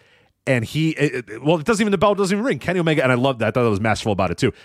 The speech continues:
Kenny Omega's coming down to the ring, and you instantly just say, "You know what? Fuck it. Let's go right to ten." And Vikingo dives out of the ring and takes Kenny out as he's, and,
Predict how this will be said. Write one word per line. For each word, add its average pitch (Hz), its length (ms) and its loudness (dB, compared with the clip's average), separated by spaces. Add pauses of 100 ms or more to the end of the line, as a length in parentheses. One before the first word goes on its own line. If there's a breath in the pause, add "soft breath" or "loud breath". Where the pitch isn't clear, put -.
Kenny 160 140 2
Omega's 151 220 0
coming 165 240 -2
down 160 100 2
to 151 60 -2
the 139 80 0
ring, 120 180 0
and 113 100 -4
you 110 140 0 (100)
instantly 175 480 2
just 139 200 0
say, 139 140 4
"You 120 120 0
know 127 80 -2
what? 123 220 2
Fuck 120 240 -2
it. 107 120 -6
Let's 123 200 0
go 123 320 4 (260 loud breath)
right 117 200 0
to - 80 -2
ten." 80 320 -2 (200 loud breath)
And 101 100 -2
Vikingo 110 400 0
dives 151 340 -2
out 160 80 2
of 151 40 0
the 139 80 0
ring 127 160 -2
and 107 80 -6
takes - 240 -6
Kenny 120 260 0
out 101 160 2
as 95 160 -2
he's, 82 220 -6
and, 95 200 -2